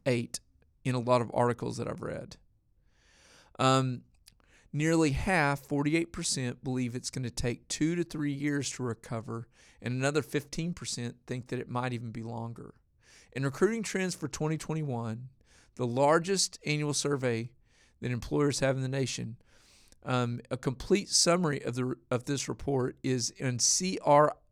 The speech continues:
C E R I dot M S U dot E D U. But I think that if you're college students,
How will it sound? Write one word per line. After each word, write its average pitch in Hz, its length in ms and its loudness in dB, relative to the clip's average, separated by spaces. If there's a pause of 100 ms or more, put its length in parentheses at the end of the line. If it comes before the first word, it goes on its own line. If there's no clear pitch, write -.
(140)
C - 400 0
E 170 280 0
R 143 320 8
I 120 280 4
dot 123 320 0
M 151 220 0
S 147 280 0
U 120 200 -2
dot 127 260 0
E 160 140 -2
D 131 80 -8
U. 104 360 -10 (420)
But - 160 2
I 156 80 4
think 254 500 -2 (200)
that 151 400 4
if 139 160 2
you're 180 140 6
college 139 420 10
students, - 680 -6